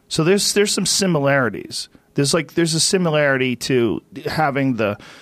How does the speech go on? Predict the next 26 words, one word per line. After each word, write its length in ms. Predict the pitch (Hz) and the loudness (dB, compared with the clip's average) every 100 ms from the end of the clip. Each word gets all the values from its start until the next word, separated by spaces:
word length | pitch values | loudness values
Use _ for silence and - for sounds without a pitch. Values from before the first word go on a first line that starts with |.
| - - | -18 -4
you 100 | 143 | -2
have 200 | 139 139 | -2 -2
to 80 | 135 | -4
have 140 | 120 | -4
perfect 360 | - 139 123 - | -6 -6 -6 -10
technique, 640 | 123 - 139 156 151 135 | -12 -8 -4 -2 -4 -6
you 60 | 135 | -6
have 140 | 131 | -4
to 80 | 139 | -4
have 160 | 135 117 | -6 -4
the 80 | 127 | -4
right 240 | 117 113 | -4 -4
stance, 640 | - - 139 147 143 139 - | -8 -4 -2 -2 -4 -6 -4
you 80 | |
have 160 | 131 127 | -4 -6
to 100 | 131 | -6
make 200 | 123 127 | -6 -4
sure 240 | - 143 131 | -4 -4 -4
that, 200 | 117 104 | -6 -10
you 100 | 135 | -6
know, 240 | 127 117 - | -6 -6 -6
everything's 480 | 135 135 135 120 127 | -6 -4 -4 -6 -6
locked 440 | 139 135 131 - | -4 -2 -4 -6
in 300 | 143 143 135 | -4 -2 -2
and 260 | 127 113 107 | -2 -2 -4
your, 340 | 123 117 | -6 -6